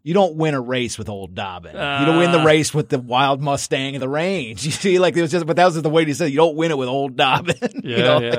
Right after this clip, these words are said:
Speaker 1: like, I just love,
Speaker 2: Oh.
Speaker 1: but I always love that terminology. He's like, "The, you know, you don't
Speaker 2: Old
Speaker 1: win a
Speaker 2: Dobbin.
Speaker 1: race with old Dobbin. You win
Speaker 2: Now,
Speaker 1: a race
Speaker 2: old
Speaker 1: with the wild"
Speaker 2: Dobbin's not gonna do you no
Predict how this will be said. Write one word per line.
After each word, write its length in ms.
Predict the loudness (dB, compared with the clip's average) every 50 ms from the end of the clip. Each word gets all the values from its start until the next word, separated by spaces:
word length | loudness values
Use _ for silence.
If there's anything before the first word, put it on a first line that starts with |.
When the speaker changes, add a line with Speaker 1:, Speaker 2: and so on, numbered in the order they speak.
| -4
Speaker 1:
like, 220 | -6 -10 -14 _ _ -14 -12 -10 -10 -10 -2
I 100 | 0 2
just 140 | 2 2 2
love, 120 | 2 0 2
Speaker 2:
Oh. 20 |
Speaker 1:
but 80 | 2 2
I 40 | 2
always 200 | 4 2 0 0
love 240 | -2 -4 -4 -2
that 240 | -4 -6 -6 -6 _ -4
terminology. 520 | -2 -2 -2 -2 0 0 0 0 -2 -4
He's 80 | -6 -8
like, 140 | -10 -10 -8
"The, 140 | -8 -6 -6
you 120 | -6 -4
know, 80 | -2 0
you 80 | 2
don't 140 | 4 4 4
Speaker 2:
Old 60 | 4 2
Speaker 1:
win 120 | 0 0
a 40 | 2
Speaker 2:
Dobbin. 140 | 0 0 0
Speaker 1:
race 260 | 0 -2 -2 -4 -6
with 100 | -8 -6
old 280 | -4 -4 -4 -6 -6
Dobbin. 420 | -4 -2 0 0 -2 -2 -4 -8 -10
You 100 | -8 -8
win 120 | -6 -4
Speaker 2:
Now, 160 | -2 0 2
Speaker 1:
a 20 | 4
race 120 | 4 4 4
Speaker 2:
old 60 | 2
Speaker 1:
with 80 | 2
the 60 | 2 4
wild" 300 | 4 4 4 4 2 0
Speaker 2:
Dobbin's 200 | -2 -4 -4 -2
not 240 | 0 0 0 0 -4
gonna 160 | -6 -6 -6
do 200 | -4 -4 -4 -4
you 160 | -4 -4 -6 -6
no 320 | -4 -4 -4 -4 -4 -6